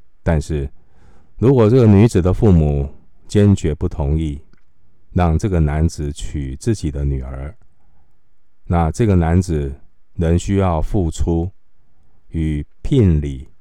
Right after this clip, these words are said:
与聘金相当数目的赔偿金，与聘金相当数目的赔偿金给女子的父母，为自己这个不当的行为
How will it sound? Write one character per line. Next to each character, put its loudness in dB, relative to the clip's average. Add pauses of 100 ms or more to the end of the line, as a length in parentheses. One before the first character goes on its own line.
(320)
与 -6
聘 2
金 0
相 0
当 -2
数 -2
目 0
的 -10 (120)
赔 -8
偿 -8
金， -8 (2750)
与 0
聘 2
金 0
相 -2
当 -2
数 -2
目 -2
的 -8
赔 -12
偿 -8
金 -6 (800)
给 -8
女 -2
子 -8
的 -8
父 2
母， -10 (920)
为 0
自 0
己 -10 (760)
这 -6
个 -8
不 -10
当 2
的 -4
行 -6
为 -12